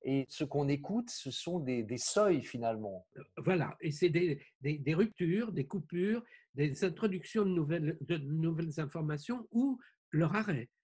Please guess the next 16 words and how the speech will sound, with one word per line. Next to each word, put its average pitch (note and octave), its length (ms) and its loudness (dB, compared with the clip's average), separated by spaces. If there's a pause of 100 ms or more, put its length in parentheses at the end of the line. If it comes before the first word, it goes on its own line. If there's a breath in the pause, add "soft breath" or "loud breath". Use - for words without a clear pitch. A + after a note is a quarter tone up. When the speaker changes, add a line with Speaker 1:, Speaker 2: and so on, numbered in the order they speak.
(300)
Speaker 2:
Parce C#3+ 180 0
que F3+ 100 2
l'arrêt G3 260 4
du F3 100 -2
frigo, F#3 580 0
on D#3+ 60 0
le E3 100 2
repère. G3+ 600 0 (320)
Or, F#3+ 340 0 (120)
euh, C3+ 100 2
c'est D3 240 -2
pas G#3 160 2 (480)
une E3 160 2
information E3 520 0
particulièrement D#3 600 0
intéressante, D#3+ 600 -2